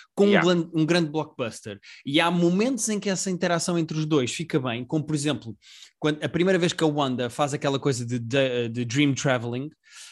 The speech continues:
Speaker 1: tu tens
Speaker 2: Sim.
Speaker 1: assim um, uma edição meio esquisita com
Speaker 2: Sim, sim, a
Speaker 1: fades
Speaker 2: realização
Speaker 1: e caras e velas
Speaker 2: Não, e
Speaker 1: e
Speaker 2: mesmo a realização que tá de lado,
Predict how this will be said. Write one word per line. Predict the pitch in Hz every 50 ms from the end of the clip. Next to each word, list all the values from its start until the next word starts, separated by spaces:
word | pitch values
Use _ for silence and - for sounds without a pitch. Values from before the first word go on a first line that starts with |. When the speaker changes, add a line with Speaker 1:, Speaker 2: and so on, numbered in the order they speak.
| - - _
Speaker 1:
tu | - 160
tens | 151 208 214 196
Speaker 2:
Sim. | 196 185
Speaker 1:
assim | 175 - 220 214
um, | 208 202 202 202 214 - -
uma | 185 190 202 208
edição | 185 180 185 - - - 208 202
meio | 196 190
esquisita | 180 - - - - 147 135 - 202 190 196 185 170
com | - - 175 156
Speaker 2:
Sim, | -
sim, | - - 151
a | 160
Speaker 1:
fades | 180 180 156 147 143 120 -
Speaker 2:
realização | 117 120 123 123 123 147
Speaker 1:
e | 139 - -
caras | - 160 156 165 165 165 156 147 147 139 117 127
e | 139
velas | 131 117 113 135 151 165 175 175 165 151 147 143
Speaker 2:
Não, | 180 175
e |
Speaker 1:
e | 151 139
Speaker 2:
mesmo | 151 151 151
a | -
realização | 165 156 151 147 139 139 - 156 151
que | -
tá | - 147 139
de | 117 123
lado, | 127 127 131 135 135 135